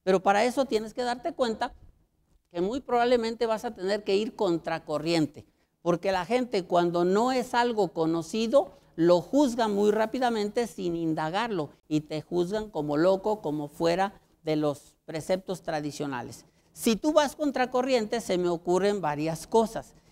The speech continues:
Eh, cuando pensamos en corrientes, podemos pensar en grande y, por ejemplo, pues está el mar para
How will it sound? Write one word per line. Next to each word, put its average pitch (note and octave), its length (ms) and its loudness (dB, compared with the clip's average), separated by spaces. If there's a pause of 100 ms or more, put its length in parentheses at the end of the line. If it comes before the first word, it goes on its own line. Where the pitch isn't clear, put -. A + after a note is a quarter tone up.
(280)
Eh, D3+ 340 2
cuando D3+ 300 0
pensamos F3 480 -2
en D3+ 140 0
corrientes, F#3 560 -2
podemos D#3 480 -4
pensar D#3 340 0
en D3+ 240 0
grande A3+ 580 2 (280)
y, D#3+ 120 -4
por C#3+ 200 -6
ejemplo, E3 300 -4
pues C3+ 200 -8
está C#3+ 300 -6
el D#3+ 160 -4
mar D#3+ 280 -2
para C3 340 -6